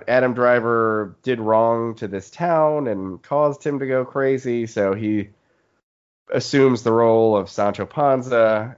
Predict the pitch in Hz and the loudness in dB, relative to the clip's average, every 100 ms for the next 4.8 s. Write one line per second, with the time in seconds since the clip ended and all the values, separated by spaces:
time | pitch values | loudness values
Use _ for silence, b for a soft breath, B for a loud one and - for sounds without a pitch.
0 | - 131 156 226 B B B _ b b | -6 -4 -4 -6 B B B _ b b
1 | b b b 208 269 240 - 185 208 220 | b b b 4 4 4 4 4 6 4
2 | 202 151 123 - _ _ - 180 202 190 | 4 4 2 -6 _ _ -2 0 0 -2
3 | 196 190 190 143 - 131 131 - 165 - | -2 -2 0 -2 -2 -4 -4 -4 -10 -6
4 | 170 170 175 170 160 - 120 | -6 -4 -4 -4 -6 -2 -2